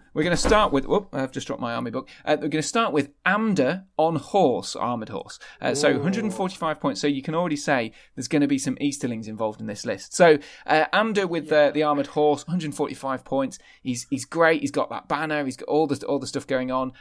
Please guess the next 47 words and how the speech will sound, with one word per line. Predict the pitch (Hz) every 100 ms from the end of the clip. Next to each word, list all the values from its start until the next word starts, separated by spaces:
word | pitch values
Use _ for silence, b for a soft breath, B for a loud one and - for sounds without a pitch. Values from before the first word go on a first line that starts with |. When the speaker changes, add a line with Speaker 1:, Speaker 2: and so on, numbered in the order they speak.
| -
Speaker 1:
uh, | 120
the | -
built-in | 135 139 120
banner | 127 120
just | 117 -
for |
the | 123
Easterlings. | 123 - 127 123 - B
Um, | - 123 120 113 - - _ _ _
the, | 120 120 107
the | 110
thing | - 143 131
that | 120
where | 127
he | 120
gets | 127 143
knocked | 151 139
over | 135 120
and | 117
he |
can | 113
jump | 110 135
back | 127 -
up | 147
again. | 135 135
Loads | 156 214 208
and | 170
loads | 143 120
of | 117
cool | 127
things. | 113 113 113
Blood | 160 139
and |
Glory. | 131 131 127 131 B B
It's | 175 165
great. | 170 107 B B
Uh, | - 151 -
he's | 160 240 233
gonna | 180 - 170
be | 151
accompanied | 147 214 196 - 151 -
by, | 214 185 120 98 175 190 b -
uh, | 143 143 143 143 139
nine | 139 180 196 233 220
Easterlings | 190 190 - 160 156 139
with | 147 143
shield. | - - 147 113 147